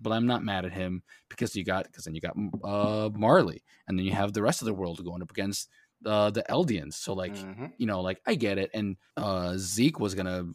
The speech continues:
Speaker 1: was gonna, was gonna euthanize all the, all the Eldians. That's still genocide, but you're not
Speaker 2: Yep.
Speaker 1: killing people, but you kinda are. And she's like, at the end of everything, she looks at me, she goes like, "So Aaron, good guy or bad,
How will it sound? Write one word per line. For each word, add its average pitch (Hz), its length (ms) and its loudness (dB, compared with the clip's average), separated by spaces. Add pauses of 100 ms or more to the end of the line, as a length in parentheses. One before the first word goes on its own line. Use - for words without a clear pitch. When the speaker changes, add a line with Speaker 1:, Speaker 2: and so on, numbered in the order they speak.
(120)
Speaker 1:
was 92 140 -6
gonna, 82 260 -10
was 82 220 -8
gonna 95 140 -4
euthanize 101 680 2 (240)
all 107 200 4
the, 95 260 -2
all 107 140 -2
the 95 120 -4
Eldians. 92 480 -6 (160)
That's 101 220 2
still - 240 4
genocide, 98 720 0 (160)
but 120 100 2
you're 101 100 0
not 98 120 -4
Speaker 2:
Yep. 120 100 0
Speaker 1:
killing 180 180 4
people, 107 220 -4
but 95 140 -6
you 98 80 -6
kinda 85 220 -4
are. 131 400 6 (380)
And 113 140 0
she's 123 260 2
like, 113 300 2 (160)
at 104 140 -2
the 123 160 2
end 175 100 8
of 139 80 4
everything, 156 260 4
she 120 180 0
looks 131 180 2
at 143 60 4
me, 123 60 2
she 107 80 -2
goes 95 160 0
like, 85 180 -4 (760)
"So - 400 -2
Aaron, 92 340 -2
good 117 220 0
guy 165 140 10
or 156 80 8
bad, 98 240 0